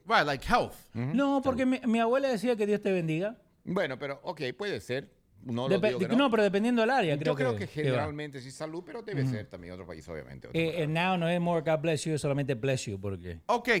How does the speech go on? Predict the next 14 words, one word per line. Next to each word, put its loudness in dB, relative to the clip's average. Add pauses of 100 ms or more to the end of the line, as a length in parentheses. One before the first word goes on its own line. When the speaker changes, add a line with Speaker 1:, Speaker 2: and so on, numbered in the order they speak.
Speaker 1:
¿qué 6
dice -2
aquí 0
Fabián 0
Calle? 2
Él -8
Speaker 3:
Dígame. 0
Speaker 1:
dice -4
la 0
velocidad -2
de -2
un -2
pedo, 2
Richie. -10